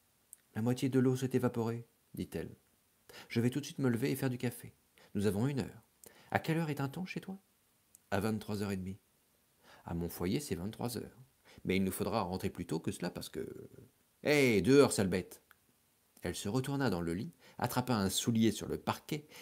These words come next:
et le lança avec violence dans un angle de la pièce, d'une détente brusque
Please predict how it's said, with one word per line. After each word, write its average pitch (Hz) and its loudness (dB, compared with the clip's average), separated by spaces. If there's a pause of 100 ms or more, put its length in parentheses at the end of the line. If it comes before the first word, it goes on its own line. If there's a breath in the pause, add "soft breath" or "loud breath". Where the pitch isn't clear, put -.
(100)
et - 6
le 127 12
lança 147 6
avec 92 0
violence 135 0 (180 loud breath)
dans 104 0
un 110 2
angle 131 0
de 117 2
la 90 2
pièce, - -8 (240 loud breath)
d'une 82 -6 (180)
détente - -4
brusque - 0